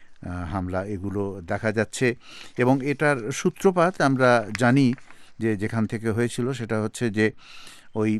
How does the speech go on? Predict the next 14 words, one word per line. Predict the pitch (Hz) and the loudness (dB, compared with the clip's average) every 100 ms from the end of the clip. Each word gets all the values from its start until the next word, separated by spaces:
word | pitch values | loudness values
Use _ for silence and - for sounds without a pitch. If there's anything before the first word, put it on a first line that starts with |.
| - | -2
আহ, | 98 | -6
একটা | 98 - 110 | -6 -2 0
বিল | 113 165 131 127 143 | 6 6 6 4 -2
হংকং | 113 117 104 110 101 | -2 -2 0 -2 -2
কর্তৃপক্ষ, | 110 - 104 101 - | -4 -4 -8 -8 -4
আহ, | 101 90 - - - - - - 87 85 85 | -4 -4 -12 -20 -20 -20 -18 -12 -8 -8 -4
পাশ | 98 92 | -2 -2
করানোর | - 98 95 101 - | -2 -2 0 -2 -4
চেষ্টা | 107 - | -6 -6
করেছিল | 98 104 101 120 113 156 | -4 -4 -6 -6 -8 -8
যে | 127 98 95 - - - - | -4 -2 -2 -4 -20 -20 -20
বিচারার্থে, | - 123 113 120 117 135 - 160 143 190 - - - - | -6 -4 2 4 6 4 0 -2 -2 -4 -16 -20 -20 -12
আহ, | 110 104 107 | -8 -4 -4
মু-, | 120 120 | -2 -2